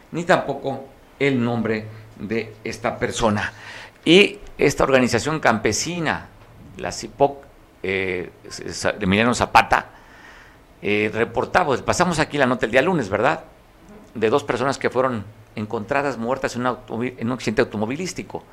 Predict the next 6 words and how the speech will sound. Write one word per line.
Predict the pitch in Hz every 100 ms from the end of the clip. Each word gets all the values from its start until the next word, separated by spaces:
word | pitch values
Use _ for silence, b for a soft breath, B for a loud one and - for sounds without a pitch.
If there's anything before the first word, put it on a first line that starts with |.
| B B B B B B -
Hablan, | 143 147 185 196 - - - - - - 117
inclusive | 123 127 120 117 131 160 180
la | 131 -
propia | 190 196
fiscalía | 160 135 - 127 180 113 78 - - - - 101
reportaba | 107 - - 151 - 113 107